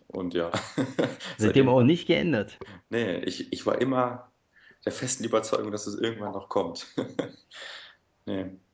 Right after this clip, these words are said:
Speaker 1: Und ja, also, und dann Kingdom Hearts noch dazu, also, ja, viel mehr haben, wollte ich nicht von, von Square Enix haben und das hab ich bekommen und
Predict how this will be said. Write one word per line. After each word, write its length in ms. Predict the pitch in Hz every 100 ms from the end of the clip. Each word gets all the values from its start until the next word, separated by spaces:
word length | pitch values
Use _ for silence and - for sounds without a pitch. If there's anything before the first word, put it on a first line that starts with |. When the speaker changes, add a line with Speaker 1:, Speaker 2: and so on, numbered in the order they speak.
| _ - -
Speaker 1:
Und 200 | 87 82
ja, 220 | 80 76
also, 340 | 82 85 85 87
und 120 | 87
dann 100 | 90
Kingdom 320 | - 110 92
Hearts 200 | 90 101
noch 120 | 104
dazu, 400 | - 90 - 117
also, 300 | 95 85 80 - _ _ _ _ _ -
ja, 240 | 82 78 - _ _
viel 260 | - 123 123
mehr 160 | 110
haben, 280 | 110 - -
wollte 240 | 107 -
ich 80 | -
nicht 160 | 104 -
von, 340 | 101 92 92 _
von 180 | - 92
Square 260 | - 98
Enix 340 | 101 120 110 -
haben 260 | 120 139 127
und 260 | 101 -
das 140 | 104 107
hab 80 |
ich 80 | 104
bekommen 340 | - - 113 107
und 220 | 90